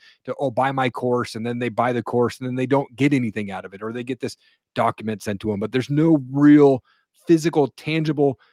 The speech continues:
help online. There's a lot of fake people on, o-, out there. And I wanna change that. I, you know, me and Ian, when we came together, we said, "We're, we're not doing this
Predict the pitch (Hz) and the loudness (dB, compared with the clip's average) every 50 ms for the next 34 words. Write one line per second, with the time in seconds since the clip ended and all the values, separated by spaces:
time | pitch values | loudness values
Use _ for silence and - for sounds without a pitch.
0 | _ _ - - - 139 123 117 - - _ _ _ _ _ _ _ _ _ - | _ _ -10 -2 0 0 0 0 -2 -10 _ _ _ _ _ _ _ _ _ -6
1 | 120 117 110 107 107 98 87 87 87 107 _ _ _ _ _ _ _ _ - 123 | -4 -4 -4 -4 -4 -6 -8 -10 -12 -16 _ _ _ _ _ _ _ _ -10 -4
2 | 135 135 131 127 120 127 131 143 123 - - - 131 120 - - 120 113 - 113 | -2 -2 -2 -2 0 0 0 0 0 -2 -4 -6 -6 -6 -6 -6 -8 -8 -6 -6
3 | 107 104 101 95 - _ _ - - 107 110 - - 104 104 95 - 92 92 92 | -8 -8 -10 -12 -16 _ _ -14 -12 -10 -10 -8 -8 -10 -12 -10 -12 -14 -14 -14
4 | - _ _ _ _ _ _ _ _ _ _ _ _ _ _ _ - - 123 127 | -16 _ _ _ _ _ _ _ _ _ _ _ _ _ _ _ -6 -2 -2 -2
5 | 127 - _ - 127 135 160 175 147 135 - - 127 127 127 101 95 87 76 - | -2 -4 _ -2 0 2 2 2 0 0 0 -2 -2 -2 -2 -4 -6 -10 -12 -12
6 | 120 147 _ - - 135 - - 113 120 117 110 117 131 143 147 139 - - 127 | -16 -18 _ -4 -4 -4 -4 -4 -8 -10 -8 -4 -2 0 0 0 0 -2 -2 -2
7 | 135 135 127 117 120 127 - 139 127 120 120 123 123 117 104 123 113 120 139 160 | -2 0 0 -2 -2 -2 -2 -2 -2 -2 -2 -2 -2 -2 -4 -6 -6 -4 0 0
8 | 214 - - 147 160 180 180 156 143 120 117 135 135 143 139 127 117 113 110 - | 0 0 -2 -4 -4 -4 -4 -6 -8 -8 -4 -2 0 0 0 0 -2 -4 -4 -6
9 | - | -12